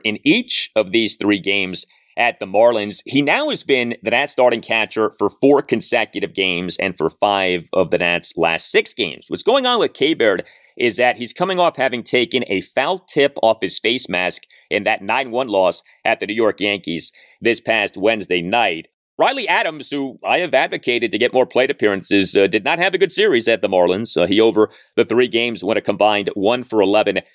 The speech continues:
with a single. Keibert on Sunday afternoon did pinch hit. He, in the top of the ninth, had a one-out pinch single into left field. So it was good to see that. And he, in the seven four win on Friday evening, was the Nats starting D H and number four batter. He went two for five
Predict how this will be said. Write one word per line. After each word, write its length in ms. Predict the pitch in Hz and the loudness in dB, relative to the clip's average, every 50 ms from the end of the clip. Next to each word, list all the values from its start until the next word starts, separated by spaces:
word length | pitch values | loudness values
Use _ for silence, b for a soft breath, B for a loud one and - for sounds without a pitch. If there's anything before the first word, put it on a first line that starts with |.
| b b | b b
with 180 | b 123 123 104 | b 2 2 2
a 80 | 95 | 2
single. 640 | - - - 123 127 123 104 98 90 90 92 95 - - _ _ _ _ - | 0 0 0 -2 -2 -2 -2 0 0 2 2 0 -2 -4 _ _ _ _ 0
Keibert 360 | 196 269 190 160 151 135 123 - | 0 0 2 2 2 2 2 0
on 160 | 113 113 110 | -2 -4 -2
Sunday 300 | - - 143 131 127 120 | 0 0 0 2 2 2
afternoon 520 | 127 131 123 - - 104 107 117 120 117 113 - b b b b | 2 0 -2 -4 -4 -4 -2 0 0 0 -2 -4 b b b b
did 220 | - 160 165 - | 0 0 0 0
pinch 280 | - 143 160 147 - - | -2 -4 -4 -2 -2 0
hit. 200 | 131 131 135 - | 0 0 0 -2
He, 140 | - 120 113 | -2 -2 -2
in 60 | 110 | 0
the 80 | 104 95 | 0 -2
top 260 | - 123 127 139 - | -2 -2 -2 -2 -2
of 40 | 107 | -2
the 60 | 110 | -2
ninth, 260 | 107 113 123 120 - | -2 -2 -2 -2 0
had 100 | - 104 | 0 0
a 40 | 98 | 2
one-out 320 | 90 117 117 120 117 113 - | 2 2 2 2 0 0 -2
pinch 160 | 131 127 - | -4 -4 -2
single 360 | - 131 143 160 113 107 - - | -2 -2 -2 -2 -4 -6 -4 -4
into 220 | 117 113 - - | -6 -4 -2 0
left 240 | 113 113 104 - - | 0 0 0 0 0
field. 260 | - 113 107 98 85 | 2 2 2 2 2
So 240 | - 104 104 98 - b b b b b b | 2 0 0 0 0 b b b b b b
it 160 | - 135 131 | -6 -4 0
was 180 | 156 175 160 - | 0 0 0 0
good 120 | 175 165 | 0 -2
to 80 | 131 135 | -2 0
see 180 | - - 143 | 0 0 2
that. 360 | 127 120 117 120 120 120 120 _ | 2 2 2 2 2 0 -2 _
And 260 | - 113 113 107 107 104 | -4 -4 -2 -2 -2 -2
he, 120 | 131 139 | 0 0
in 80 | 127 123 | 2 0
the 40 | |
seven 300 | 110 - 160 160 - 139 | 0 0 0 0 -2 -2
four 300 | 120 - 160 196 247 240 | 0 2 4 4 4 4
win 200 | 151 135 131 123 | 4 2 0 0
on 220 | 117 110 113 107 95 | 2 0 0 0 0
Friday 340 | - - 120 127 123 120 110 | 0 0 2 2 2 0 -2
evening, 440 | 76 - 135 143 - 117 104 95 | -2 -2 -2 0 0 0 0 0
was 240 | 90 120 156 190 - | 2 4 2 4 2
the 80 | 131 131 | 0 0
Nats 220 | 127 127 127 - | 0 0 -2 -2
starting 320 | - 131 127 127 127 120 101 | 0 2 2 2 0 -2 -6
D 200 | - 110 110 113 | -4 0 2 2
H 260 | 113 113 110 - - - | 2 2 0 0 -2 -4
and 100 | 104 104 | -2 -2
number 240 | 113 113 - 98 | -2 -2 -2 -4
four 300 | - - - 143 151 147 | -4 0 2 4 4 4
batter. 340 | 92 98 95 92 92 87 92 | 4 2 2 2 2 0 0
He 140 | 95 101 95 | 0 0 0
went 300 | 90 98 98 98 - - | 0 0 0 -2 -2 -2
two 180 | - 165 175 170 | -2 -2 -2 0
for 120 | - - - | 0 0 0
five 420 | - - 110 110 110 104 104 92 | 2 2 0 2 2 0 0 -2